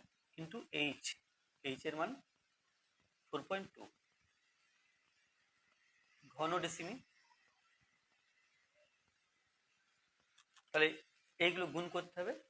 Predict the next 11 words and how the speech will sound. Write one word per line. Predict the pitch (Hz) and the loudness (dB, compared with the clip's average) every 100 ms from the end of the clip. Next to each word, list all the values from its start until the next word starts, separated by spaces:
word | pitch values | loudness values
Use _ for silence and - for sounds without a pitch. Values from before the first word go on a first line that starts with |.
| - 123 | -12 -6
গুণ | 151 160 | -4 0
করে | 180 320 - _ _ _ | 0 0 -8 _ _ _
এর | 139 139 | -6 -4
থেকে | 151 165 | -6 -6
সেটা | 175 165 | -8 -4
বিয়োগ | 113 101 | -6 -6
করতে | - - 95 | -12 -16 -20
হবে। | - _ _ _ _ _ _ _ _ _ _ _ _ _ _ _ _ _ _ | -20 _ _ _ _ _ _ _ _ _ _ _ _ _ _ _ _ _ _
তাহলে | - 135 | -2 0
এটা | 135 156 | 2 0
হচ্ছে | 160 - | -2 -8